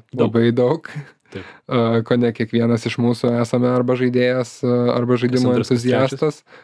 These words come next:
Speaker 2: arba turime bent jau savo šeimoje kažką, kas žaidžia. A, ir aš negalėčiau sakyti, kad Gamergate'as baigėsi, a, ar kad, i-, kad jis nurimo, tai tikrai.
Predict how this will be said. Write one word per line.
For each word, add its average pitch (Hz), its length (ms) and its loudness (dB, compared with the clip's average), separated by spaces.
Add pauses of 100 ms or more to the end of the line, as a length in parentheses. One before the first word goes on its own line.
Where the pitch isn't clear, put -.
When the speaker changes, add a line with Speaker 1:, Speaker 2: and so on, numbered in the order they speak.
Speaker 2:
arba 120 340 0
turime 123 340 0
bent 113 220 -4
jau 110 80 0
savo 101 240 0
šeimoje 110 440 0
kažką, 156 360 -2
kas 147 140 -2
žaidžia. 139 380 0 (500)
A, 117 400 2 (340)
ir 123 260 0 (460)
aš 156 180 -2
negalėčiau 165 440 2
sakyti, 147 340 0
kad 123 180 0
Gamergate'as 127 580 0
baigėsi, 127 560 0 (560)
a, 131 160 0 (840)
ar 120 180 2
kad, 117 220 -2 (320)
i-, 143 200 2
kad 147 200 -2
jis 180 180 -2
nurimo, 143 320 2
tai 123 120 -2
tikrai. 113 340 -4